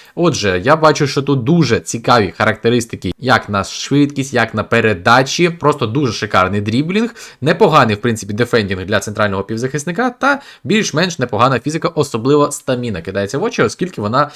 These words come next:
дев'яносто чотири, а це дуже і дуже круто, адже цього гравця вам буде вистачати цілком на увесь матч, навіть з додатковим часом.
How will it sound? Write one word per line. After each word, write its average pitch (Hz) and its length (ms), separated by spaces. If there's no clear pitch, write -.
дев'яносто 165 480
чотири, 190 500
а 135 80
це 160 200
дуже 139 500
і 117 80
дуже 123 320
круто, 131 500
адже 107 240
цього 175 240
гравця 165 320
вам 135 140
буде 107 160
вистачати 131 520
цілком 127 640
на 104 160
увесь 107 520
матч, 120 340
навіть 107 260
з 95 40
додатковим 98 580
часом. - 360